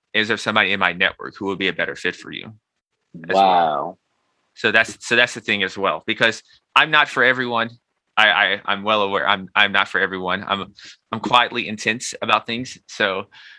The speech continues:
Speaker 1: this is why it's good to have this meeting. And then, like I said, if, if they need something a little more specific or whatever, f-, or whatever comes up, then, like I said, I think of somebody else in my network who I know who could be good for them.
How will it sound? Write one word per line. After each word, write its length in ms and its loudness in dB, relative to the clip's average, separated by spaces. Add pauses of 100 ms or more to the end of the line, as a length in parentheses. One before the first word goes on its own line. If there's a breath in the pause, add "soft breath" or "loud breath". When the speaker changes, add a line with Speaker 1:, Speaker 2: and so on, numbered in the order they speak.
(580 loud breath)
Speaker 1:
this 220 0
is 100 -10
why 160 4
it's 120 -4
good 140 -4
to 60 -6
have 220 2
this 180 -14
meeting. 280 -10
And 100 -8
then, 100 -2
like 140 -2
I 60 -2
said, 300 -4
if, 120 -8 (160)
if 140 -8
they 100 0
need 120 -4
something 220 -10
a 40 -4
little 120 -2
more 140 -4
specific 540 -6 (240)
or 460 0 (400)
whatever, 460 0
f-, 180 -20 (120)
or 280 -2 (120)
whatever 320 2
comes 260 -4
up, 180 -2 (120)
then, 220 -2
like 180 0
I 60 -6
said, 220 -6 (340 loud breath)
I 100 4
think 200 -2
of 100 -6
somebody 380 0
else 280 -6
in 80 -8
my 140 0
network 340 -4
who 80 -2
I 100 0
know 200 -6
who 280 -10
could 140 -12
be 100 -10
good 200 -10
for 140 -12
them. 220 -8